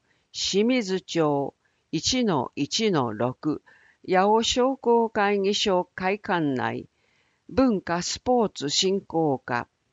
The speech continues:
電話、九二四の三八七五。ファックス、九二四の三七八八。問い合わせ、八尾市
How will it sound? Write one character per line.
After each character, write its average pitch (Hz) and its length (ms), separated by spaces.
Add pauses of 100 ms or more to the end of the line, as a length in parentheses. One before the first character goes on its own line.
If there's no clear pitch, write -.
(320)
電 143 340
話、 127 240 (460)
九 277 400
二 214 420
四 139 340
の 117 220 (180)
三 262 380
八 226 460
七 175 420
五。 147 440 (760)
フ - 40
ァ 160 100
ッ - 20
ク - 120
ス、 - 300 (380)
九 269 380
二 226 360
四 143 380
の 127 240
三 240 580
七 185 340
八 147 440
八。 - 520 (1400)
問 170 200
い 143 80
合 135 120
わ 165 120
せ、 - 300 (840)
八 160 220
尾 196 140
市 131 400